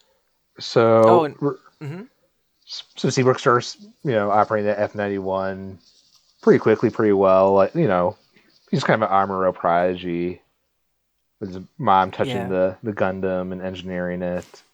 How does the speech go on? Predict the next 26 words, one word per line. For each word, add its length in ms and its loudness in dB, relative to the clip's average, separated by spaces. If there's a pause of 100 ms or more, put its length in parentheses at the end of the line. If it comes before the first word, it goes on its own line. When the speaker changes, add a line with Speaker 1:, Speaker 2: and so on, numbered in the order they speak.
(240)
Speaker 2:
It's 180 -14
so 100 -4
funny 260 -6
how 140 -4
Speaker 1:
Um, 40 -6
Speaker 2:
they're 100 -4
kind 240 -8
of, 80 -8
like, 160 -6
used 260 -10
to 80 -8
new 200 -10
type 320 -12
stuff, 360 -8
and 100 -14
it's 100 -16
like, 160 -10 (220)
"Just 180 -18
get 160 -2
on 160 -2
the 240 0 (160)
Gundam 520 -4
new 200 -8
type." 460 -8
<laughs> 20 -18
Like, 240 -8